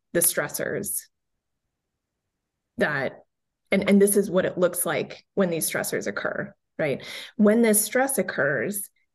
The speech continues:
here is what is needed to regulate. You know, here's what's really effective to kind of get me back to baseline. And the really important thing about regulation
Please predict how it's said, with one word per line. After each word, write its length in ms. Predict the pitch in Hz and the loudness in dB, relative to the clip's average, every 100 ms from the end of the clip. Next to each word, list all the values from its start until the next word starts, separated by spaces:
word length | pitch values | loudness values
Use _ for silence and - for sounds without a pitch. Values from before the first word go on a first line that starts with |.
| _ _ _ - | _ _ _ -8
here 280 | - 220 | 2 4
is 160 | 196 190 | 4 2
what 160 | 190 185 | 0 0
is 140 | - | -2
needed 540 | 175 147 - - 208 - - | -4 -4 -4 -6 -8 -10 -4
to 120 | 160 | 0
regulate. 580 | 156 - - - - - _ | 0 -2 -6 -6 -6 -8 _
You 120 | 170 | -2
know, 100 | 143 | -2
here's 360 | 165 214 208 202 | 0 4 4 4
what's 240 | 185 196 | 0 0
really 220 | 175 170 | 0 0
effective 600 | 151 - 175 - 247 254 262 | -2 -6 -8 0 2 2 0
to 100 | 196 | -2
kind 240 | - 175 | 0 -2
of 100 | 160 | -2
get 240 | 190 - | -2 -2
me 120 | 175 170 | -4 -4
back 340 | 170 143 - | -4 -4 -6
to 120 | - | -6
baseline. 760 | 151 147 - 208 208 226 254 269 _ _ - - - - - | -2 -2 -2 2 2 4 2 0 _ _ -20 -16 -14 -16 -6
And 200 | - 214 | 2 4
the 60 | 202 | 6
really 360 | 190 247 294 262 | 4 2 2 2
important 420 | 208 196 165 196 | 0 -2 -4 -4
thing 160 | 170 | -4
about 260 | 175 170 - | -2 -2 -2
regulation 960 | 170 165 160 151 170 208 214 226 247 | -2 -4 -2 -2 0 0 2 2 0